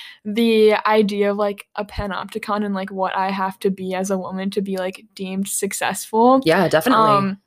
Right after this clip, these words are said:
Speaker 1: I think I've been talking about this a lot with my friends on campus, is, like, you are, and it's kind of like this is, like, a trend. There's, like, a certain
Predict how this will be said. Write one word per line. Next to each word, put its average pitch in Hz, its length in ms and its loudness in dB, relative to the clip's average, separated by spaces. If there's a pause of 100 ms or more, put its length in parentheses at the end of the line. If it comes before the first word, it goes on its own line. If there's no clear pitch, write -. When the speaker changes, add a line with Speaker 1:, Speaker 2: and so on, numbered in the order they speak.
(600)
Speaker 1:
I 240 60 2
think 262 160 6
I've 285 120 2
been 262 100 0
talking 226 320 0
about 220 180 0
this 220 140 -10
a 208 80 -6
lot 190 180 -4
with 208 140 -10
my 202 100 -6
friends 202 260 -6
on 202 140 -4
campus, 220 440 -10
is, 220 140 -4
like, 202 280 -4 (800)
you 214 680 0 (220)
are, 202 560 2 (360)
and 277 140 4
it's 311 120 -2
kind 254 260 2
of 381 80 0
like 349 180 4
this 220 160 0
is, 240 80 -2
like, 214 160 0
a 202 60 -2
trend. 208 460 -8
There's, 220 200 0
like, 226 140 0
a 220 80 -2
certain 208 720 -2